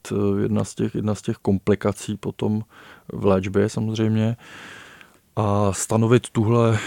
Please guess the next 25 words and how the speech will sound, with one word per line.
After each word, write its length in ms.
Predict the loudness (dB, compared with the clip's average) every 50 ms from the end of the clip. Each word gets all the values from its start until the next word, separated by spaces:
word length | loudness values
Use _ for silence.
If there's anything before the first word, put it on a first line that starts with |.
| -6 -2
eh, 220 | 0 2 2 2 0 -2 -4 -2
látku, 680 | -2 -2 -4 -8 -12 -10 -2 0 2 4 4 4 4 2 -2 -4 -2
hm, 240 | 0 2 2 0 0 -4 -10 -6
ten, 240 | -4 -2 0 0 0
hm, 400 | -2 -2 -2 0 0 2 0 0 0
metabolit 540 | 0 -2 0 2 0 2 4 4 2 2
při 140 | 2 0 0
odbourávání, 720 | 0 2 2 2 2 2 2 0 0 0 2 2 2 2 0 -2 _ _ _ _ _ _ _ _ _ _ _ _ _ -20 _ -18 -10 -6
eh, 180 | -4 -2 -2 -2
chemicky 480 | 0 2 2 2 2 0 0 0 2
je 80 | 2 2
poměrně 380 | 4 4 4 4 4 4 4 4
drahé, 320 | 6 4 4 4 0 -2 -2 -4
takže 220 | -8 -8 -8 -10
to 120 | -8 -6
naráží 420 | -4 -4 -4 -4 -6 -6 -6 -8 -6
i 100 | -4 -2
na 120 | -2 -2
druhý 420 | -2 -2 -2 -2 -4 -4 -6 -8 -8 -12 -20 -20 -20 -20 -14
rozměr 360 | -8 -8 -6 -2 -2 -2 -2 -2
toho, 260 | -6 -10 -8 -8 -6
že 80 | -6
musíte 340 | -6 -6 -6 -8 -10 -6 -2
mít, 320 | -2 -2 -2 _ -8 -8 -6
eh, 300 | -2 0 0 0 -2